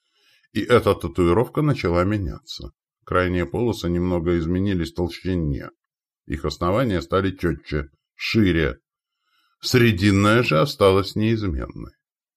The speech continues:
У меня начали появляться подозрения насчёт этих полос. Возможно, левая и правая отражают мои главные ветви.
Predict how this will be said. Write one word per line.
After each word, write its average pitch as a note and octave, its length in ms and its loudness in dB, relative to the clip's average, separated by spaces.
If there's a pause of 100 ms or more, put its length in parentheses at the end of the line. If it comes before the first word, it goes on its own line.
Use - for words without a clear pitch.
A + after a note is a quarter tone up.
(160)
У C#2 60 -8
меня E2 460 -4
начали D#2+ 480 -4
появляться E2 640 -2
подозрения D2 960 -2 (520)
насчёт - 480 -8
этих A#1+ 380 -12
полос. A#1+ 640 -6 (500)
Возможно, G2 520 -2
левая F#2 440 4
и E2+ 80 -2
правая G2+ 400 6
отражают E2 520 4
мои F2 200 2
главные D2+ 480 2
ветви. A#1 440 -8